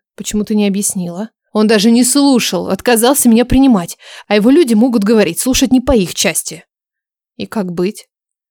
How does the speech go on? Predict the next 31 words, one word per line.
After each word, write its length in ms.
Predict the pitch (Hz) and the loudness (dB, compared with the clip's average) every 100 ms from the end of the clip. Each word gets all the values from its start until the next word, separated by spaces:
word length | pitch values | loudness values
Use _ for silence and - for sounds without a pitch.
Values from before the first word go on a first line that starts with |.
| _ _ _ | _ _ _
Решила 460 | 220 214 - 349 277 | 0 0 2 0 0
встретиться 480 | - 220 247 - 214 | 0 -2 -2 -4 0
внепланово. 720 | 220 214 185 170 165 170 - _ _ | 0 0 -4 -6 -8 -14 -20 _ _
Это 200 | 196 202 | -12 -10
как? 300 | 196 269 - _ _ _ _ _ | -6 -6 -8 _ _ _ _ _
Неожиданно 600 | 247 311 277 247 226 240 | 0 2 4 2 2 2
для 120 | 220 | 4
него, 280 | 226 240 175 | 4 2 0
он 120 | 175 | 0
любитель 360 | 196 208 220 214 | 2 0 -2 -4
по 140 | 202 | -4
клубам 320 | 254 359 254 220 | 0 0 2 0
шастать, 360 | 208 185 190 | -2 -4 -6
так 160 | - 262 | -6 -4
что, 240 | - 214 - - | -2 -2 -4 -16
хочет 400 | - 269 254 233 | -2 0 0 0
он 120 | 214 214 | 2 2
или 140 | 214 | 2
нет, 160 | 254 330 | 2 0
мы 100 | 247 | 0
встретимся. 640 | 247 185 185 185 - 170 - _ _ _ _ _ | -2 -4 -6 -6 -8 -10 -14 _ _ _ _ _
Подожди, 320 | 196 190 214 | -6 -4 -4
ты 100 | 202 | -6
туда 320 | 196 202 190 | -4 -2 0
одна 240 | 180 185 262 | -2 -2 -2
собралась? 640 | - 339 277 196 175 - - _ _ _ | 0 0 0 -2 -6 -12 -18 _ _ _
Ну 160 | 247 262 | 2 4
а 60 | |
что 240 | 311 - 214 | 2 0 2
мне 180 | 208 208 | 4 2
делать? 400 | 190 202 185 | 0 0 0